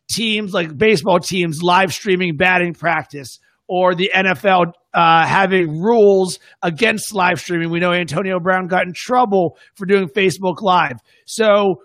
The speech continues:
what do you think is the next, uh, way that professional sports teams are going to use live streaming? Do you believe they will be embracing this significantly more like I believe they should?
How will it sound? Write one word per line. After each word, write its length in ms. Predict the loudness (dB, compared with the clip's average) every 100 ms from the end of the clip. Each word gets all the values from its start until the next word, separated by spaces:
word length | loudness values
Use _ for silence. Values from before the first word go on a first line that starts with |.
| _
what 140 | -2 0
do 60 |
you 100 | 2
think 260 | -2 -6 -4
is 160 | -4 0
the 140 | 0
next, 720 | 0 0 0 -2 -8 -10 -14 -20 _ -6
uh, 320 | -2 0 -2 -4
way 460 | -2 2 4 2
that 180 | 2 -2
professional 500 | -4 -2 -2 0 -4
sports 440 | -6 -4 0 0 -2
teams 360 | -6 -4 -2
are 180 | 0 2
going 260 | 2 2 0
to 160 | -4
use 640 | -4 -4 -2 0 2 0 0
live 280 | 0 0
streaming? 460 | -2 0 0 -2 -10 -14 _
Do 120 | -2 0
you 120 | 2
believe 340 | 2 0 2
they 140 | 2 2
will 140 | 2
be 140 | 2
embracing 680 | -2 -2 0 0 0 -4 -4
this 180 | -4 -4
significantly 960 | -2 0 0 2 2 0 -2 -6 -2 -2
more 480 | 0 4 4 4 0 _
like 200 | -2 -2 0
I 160 | 0 2
believe 380 | 2 2 0 -2
they 180 | -2
should? 340 | -2 -4 -6